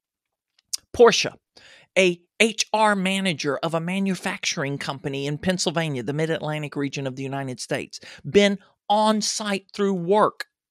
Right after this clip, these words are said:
throughout the whole pandemic, was on site at work. During that time, lost two relatives to covid, lost two friends to covid, had all of this, just lost energy in life, lost that drain, didn't wanna get out of bed in the morning.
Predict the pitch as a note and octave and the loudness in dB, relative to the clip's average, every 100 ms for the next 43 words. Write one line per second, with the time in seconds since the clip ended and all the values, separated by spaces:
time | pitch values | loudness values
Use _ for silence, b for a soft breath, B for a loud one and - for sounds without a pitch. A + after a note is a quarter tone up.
0 | _ - - G#3+ G#3 G3 F3 E3+ G3 F#3 | _ -12 2 6 6 4 0 2 0 0
1 | F#3+ F#3+ E3 - D#3 F3 F3+ - F3 E3 | -2 -2 -4 -2 0 2 0 0 -4 -4
2 | D#3+ D3 - B B B - G#3+ A3+ G#3+ | -4 -4 -4 B B B -4 -2 -2 -2
3 | G#3 - G#3 D#3 A2 b b - F#3 F#3 | -6 -8 -10 -8 -10 b b 0 2 2
4 | - - A3+ G3 F#3+ F#3+ - A2+ - - | -2 -2 0 0 0 -2 -2 -6 -2 2
5 | D3+ C3+ - C#3 C#3+ - - D#3+ F3 - | 2 0 -4 -2 -2 -4 -4 0 0 -2
6 | - A3 - - G#3+ G3+ F#3+ - - C#3+ | -4 -4 -4 -4 -2 -2 -2 -8 -6 -6
7 | A2 F#2 F2+ B B B - F#3+ - - | -6 -8 -14 B B B -10 -8 -8 -4
8 | G3 G#3+ A3 - G3 F3 - G3 F#3 G3 | -2 0 -2 -2 -2 -2 -4 -6 -2 -2
9 | G3+ G#3 G3 G#3 G#3 - G3 - F3+ F3+ | -2 -4 0 0 0 -2 -4 -4 -4 -2
10 | F3+ F3+ D#3 D#3+ D#3+ F#3+ - G3+ G3+ - | -4 -6 -8 -2 0 0 -4 -6 -8 -4
11 | F#3+ F#3+ D#3+ B B - A3+ G3 G3+ F#3+ | -4 -2 -4 B B 2 4 4 0 0
12 | F#3+ F#3+ F#3 F3+ F3+ F3+ F#3 F3 D3+ A#2 | -4 -4 -4 -2 -2 -2 -2 -2 -4 -6
13 | - | -12